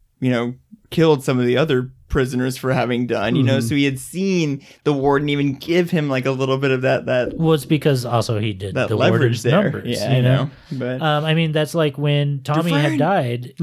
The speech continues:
Speaker 3: they put him in the
Speaker 1: <laughs>
Speaker 3: hole for a month, and then they were gonna let him out, and they're like, "I'm sure you heard about what happened to Tommy."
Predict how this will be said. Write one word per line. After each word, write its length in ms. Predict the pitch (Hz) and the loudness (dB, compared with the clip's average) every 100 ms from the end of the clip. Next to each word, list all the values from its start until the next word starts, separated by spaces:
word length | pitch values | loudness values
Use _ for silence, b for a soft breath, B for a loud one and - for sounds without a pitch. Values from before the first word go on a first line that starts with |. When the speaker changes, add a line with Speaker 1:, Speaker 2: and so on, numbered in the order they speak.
| 135 | 0
Speaker 3:
they 160 | 135 131 | 0 0
put 240 | 127 143 | 0 0
him 100 | 139 | 2
in 140 | 131 123 | 0 0
the 100 | 120 | 0
Speaker 1:
<laughs> 80 | |
Speaker 3:
hole 120 | 127 113 | 0 -2
for 380 | 127 117 110 - | -2 -4 -4 -6
a 60 | 135 | -2
month, 320 | 123 117 120 | 0 0 -2
and 140 | 120 120 | -4 -4
then 120 | 113 | -2
they 340 | 113 107 - - | -2 -4 -8 -4
were 240 | 120 117 | 0 2
gonna 200 | 120 117 | 2 2
let 160 | 117 117 | 2 0
him 80 | 117 | 0
out, 160 | 120 | 0
and 80 | 117 | -2
they're 160 | 113 110 | -2 -2
like, 180 | 107 | -2
"I'm 140 | 104 107 | -4 -4
sure 180 | - 123 | 0 2
you 120 | 113 | 2
heard 160 | 110 | 0
about 200 | 107 104 | 0 0
what 140 | 101 101 | 0 -2
happened 320 | 107 101 95 | -2 -2 -2
to 20 | |
Tommy." 380 | 123 139 107 | 0 2 0